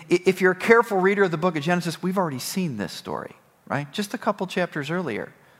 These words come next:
Genesis, Genesis chapter three, the end of Genesis chapter three. "And God banished the man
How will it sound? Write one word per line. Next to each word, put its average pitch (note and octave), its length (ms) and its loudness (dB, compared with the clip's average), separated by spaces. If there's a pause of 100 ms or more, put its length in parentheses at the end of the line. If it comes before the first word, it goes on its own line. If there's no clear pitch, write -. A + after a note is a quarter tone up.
(300)
Genesis, D#3 320 -2
Genesis E3 320 0
chapter D3+ 300 0
three, D#3 320 -4
the A#2 160 -6
end C#3+ 180 -2
of C3+ 80 -8
Genesis C#3+ 380 -4
chapter C#3+ 240 -4
three. D3+ 140 -2 (300)
"And C3+ 280 0
God E3 500 10 (180)
banished C3+ 920 0 (340)
the C3 120 2
man C#3+ 680 -2